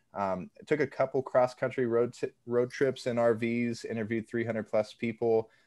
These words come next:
uh, wrote a book about it, uh, uh, had a great website, uh, with it. And that really transformed my life. It, it introduced me to marketing. It introduced me to the passion that is small business. And, uh,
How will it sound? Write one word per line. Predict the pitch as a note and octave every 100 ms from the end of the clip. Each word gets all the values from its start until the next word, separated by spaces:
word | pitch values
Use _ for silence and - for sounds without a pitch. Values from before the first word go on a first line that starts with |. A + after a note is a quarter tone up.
| _ -
uh, | G2
wrote | G2 A2
a |
book | G#2 A2+ G2+
about | G#2 G#2+
it, | G#2+ G#2+ - F2+
uh, | F#2 F#2 F2 - - -
uh, | F2+ D2+ F2
had | A2+ G#2
a | F#2+
great | G#2+ G#2
website, | G#2+ G#2+ - A2 G2+ - -
uh, | G2 G2
with | G#2+ A2+
it. | G#2+ - _ _ _ _ G#2
And | G#2 G#2 G2+
that | C3+
really | D#3+ E3+ E3+ D3+
transformed | C#3+ D3+ D3 D#3 C#3+
my | C3+
life. | C#3+ B2+ -
It, | G#2+ -
it | G#2 F#2+
introduced | A2 A2+ A2+ -
me | A#2
to | G#2
marketing. | G#2+ A2 A#2 A2 G#2+ G#2+
It | -
introduced | G2+ G2+ G2+ G2+ -
me | G#2
to | - G#2 G2+ - _ _ -
the | F#2
passion | F#2+ A2 - A#2+
that | A2 G#2+
is | A2+ A2
small | - A#2 A2
business. | A2 A2 A#2 A2 - - G#2+
And, | G2+ G2 G2 - - -
uh, | F#2+ F#2